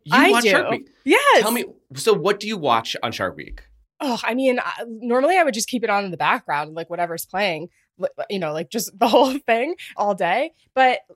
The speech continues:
Speaker 2: it, I will say, in recent years, it's not as good as it used to be because I think
Speaker 1: Okay.
Speaker 2: that they kind of have,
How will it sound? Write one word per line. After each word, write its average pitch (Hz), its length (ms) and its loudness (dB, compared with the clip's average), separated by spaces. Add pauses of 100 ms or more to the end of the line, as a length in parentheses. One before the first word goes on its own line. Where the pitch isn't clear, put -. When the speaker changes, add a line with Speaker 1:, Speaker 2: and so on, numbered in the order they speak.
Speaker 2:
it, 285 200 -2
I 269 100 2
will 294 200 -2
say, 160 280 -6
in 185 140 -10
recent 214 400 -8
years, 190 720 -6
it's - 240 -16
not 247 400 -4
as 196 320 0
good 175 200 -2
as 170 120 -6
it - 80 -10
used 165 240 -10
to 226 80 -8
be 262 320 -4
because 208 260 -10
I 208 120 -4
think 214 240 -8
Speaker 1:
Okay. 233 100 -14
Speaker 2:
that 262 100 -8
they 277 140 -2
kind 190 320 -8
of 190 100 -4
have, 185 460 -6